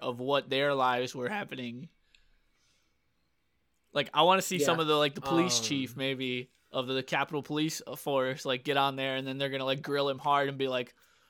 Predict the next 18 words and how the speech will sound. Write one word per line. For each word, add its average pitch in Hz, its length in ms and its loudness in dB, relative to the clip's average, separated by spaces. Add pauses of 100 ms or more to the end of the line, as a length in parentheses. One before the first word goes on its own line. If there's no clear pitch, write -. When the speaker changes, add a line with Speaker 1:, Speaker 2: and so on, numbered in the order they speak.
(120)
Speaker 1:
"Hey, 160 200 6
why 135 220 6
were 139 140 2
you 139 140 0
unable 143 360 -2
to 135 60 -10
stop 160 300 6
this?" 135 220 0
Like, 127 100 -2
I 123 140 2
wanna 143 220 2
hear 147 180 -2
what 127 160 -4
that 147 160 4
guy 123 160 -4
has 120 220 -6
to 127 80 -14
say. 123 360 -4